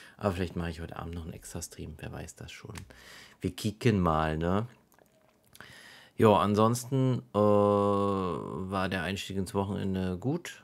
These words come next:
Äh, ich hab gestern früh das Wochenende begonnen, hab drei Stunden Banishers gespielt, hab dann ein bisschen Serien geguckt, was gegessen, eine von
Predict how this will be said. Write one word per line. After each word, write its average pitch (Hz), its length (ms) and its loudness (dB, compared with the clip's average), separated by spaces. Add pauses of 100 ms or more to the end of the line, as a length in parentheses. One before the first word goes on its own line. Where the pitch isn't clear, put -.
(140)
Äh, 95 640 -8
ich 92 100 -12
hab - 160 -12
gestern 92 840 -6 (640)
früh 123 300 0
das 104 220 0
Wochenende 101 440 0
begonnen, 117 720 0
hab 101 180 -4
drei 95 220 0
Stunden 95 480 -4
Banishers 110 540 -2
gespielt, 98 720 -6
hab 87 140 -12 (100)
dann 87 360 -6
ein 87 60 -14 (600)
bisschen 90 340 -6
Serien 123 260 2
geguckt, 113 840 -2
was 92 200 -8
gegessen, 107 760 -2
eine 90 280 -4
von 87 560 -6